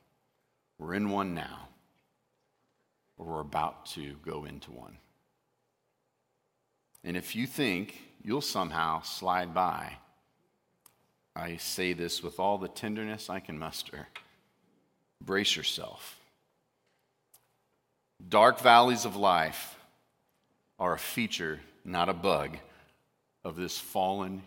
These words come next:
human experience. You could say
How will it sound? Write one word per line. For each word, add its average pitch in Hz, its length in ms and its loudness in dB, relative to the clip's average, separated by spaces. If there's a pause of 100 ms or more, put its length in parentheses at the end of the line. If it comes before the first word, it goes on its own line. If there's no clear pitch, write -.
human 85 300 -6
experience. 80 800 -12 (1400)
You 87 120 -6
could 107 280 -4
say - 420 -8